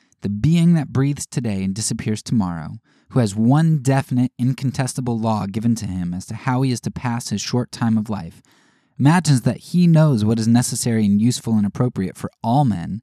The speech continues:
and for the whole world. He goes on developing, and in the name of this usefulness, which is understood differently by each man, he prescribes to himself and to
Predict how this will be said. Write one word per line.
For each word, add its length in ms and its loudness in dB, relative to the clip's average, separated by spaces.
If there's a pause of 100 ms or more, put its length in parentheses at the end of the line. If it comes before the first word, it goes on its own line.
(280)
and 80 -4
for 80 2
the 120 2
whole 220 2
world. 460 -2 (640)
He 120 -2
goes 220 6
on 140 6
developing, 720 0
and 100 0
in 100 6
the 80 6
name 340 6
of 260 -2 (220)
this 300 -2
usefulness, 800 -2 (460)
which 220 0
is 280 2
understood 420 2
differently 380 0
by 160 -2
each 240 -2
man, 400 0 (360)
he 120 0
prescribes 500 2
to 80 0
himself 480 0
and 80 -2
to 80 -4